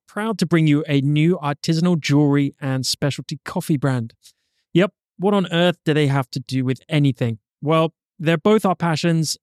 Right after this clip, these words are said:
and they've always been another artistic outlet for me, now for over a decade.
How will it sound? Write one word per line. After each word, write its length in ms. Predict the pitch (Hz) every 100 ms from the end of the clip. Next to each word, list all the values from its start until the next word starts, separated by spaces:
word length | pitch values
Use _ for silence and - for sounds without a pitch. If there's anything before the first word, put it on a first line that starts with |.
| -
and 180 | 151 156
they've 140 | 151
always 320 | 180 190 208
been 240 | - 156 147
another 280 | 147 143
artistic 560 | 147 143 135 170 - 160 -
outlet 420 | 185 180 151 -
for 140 | -
me, 360 | 139 131 123 123 -
now 400 | 151 156 160 151
for 220 | 160 160
over 180 | 151 151
a 40 |
decade. 460 | 139 160 175 139